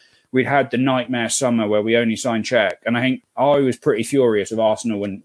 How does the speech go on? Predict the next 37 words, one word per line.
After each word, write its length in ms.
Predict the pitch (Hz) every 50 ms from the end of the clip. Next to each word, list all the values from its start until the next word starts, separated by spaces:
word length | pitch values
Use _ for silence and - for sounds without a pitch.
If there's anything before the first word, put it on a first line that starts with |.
| -
specifically 580 | - - - 113 - 131 117 113 98 - 107 117
Arsenal 400 | 113 110 110 107 - 113 101 95
at 60 | 98
that 180 | 101 92 - -
point. 300 | - 110 98 87 87 _ _ _ _ _ _ _ -
And 120 | 107 131
a 60 | 120
couple 280 | - - 165 - 151 135
of 60 | 127
other 180 | 131 131 131 113
people 320 | - 123 110 - - 104
were. 200 | 104 104 101 95
So 160 | - - 107 110
it 40 | 113
was 120 | 113 117
always 280 | 135 135 139 127 110 131
like, 200 | 120 117 113 107
I 40 |
remember 300 | 113 127 147 147 147 139
always 300 | 131 135 151 151 156 143
going 160 | - 156 139 139
on 100 | 131 123
podcasts, 500 | - 139 131 - - 117 104 98 98 -
and 80 | 120
it 40 | 110
would 80 | 107 107
be 160 | 127 117 117
Jason, 420 | 117 143 135 135 127 - 127 139
you 180 | 143 147 143 139
and 120 | 131 135
me, 180 | 131 123 110 98
'cause 160 | - 120 117
we 160 | 131 135 135
would 140 | 135 123 117
be 120 | 131 123
like 220 | 120 120 110 107 -
the 260 | 123 113 110 113 117